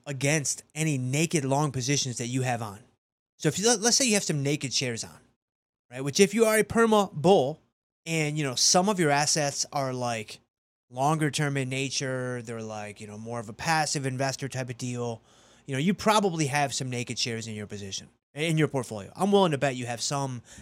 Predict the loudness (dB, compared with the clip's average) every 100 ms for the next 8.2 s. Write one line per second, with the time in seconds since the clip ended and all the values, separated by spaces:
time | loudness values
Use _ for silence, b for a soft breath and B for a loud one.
0 | -6 0 0 0 -4 -4 -4 -2 -2 -2
1 | -2 -2 -4 -6 -6 -8 -10 -12 b b
2 | b _ -6 -6 -6 -6 -6 -8 -4 -2
3 | -2 -2 -2 -4 -8 -6 -4 -4 -4 -4
4 | -4 -4 -4 -4 -4 -2 -2 -2 -2 -6
5 | -6 -8 -8 -8 -8 -6 -6 -8 -16 B
6 | B -8 -6 -4 -6 -8 -6 -4 -4 -6
7 | -6 -6 -6 -8 -10 -6 -8 -8 -10 -10
8 | -6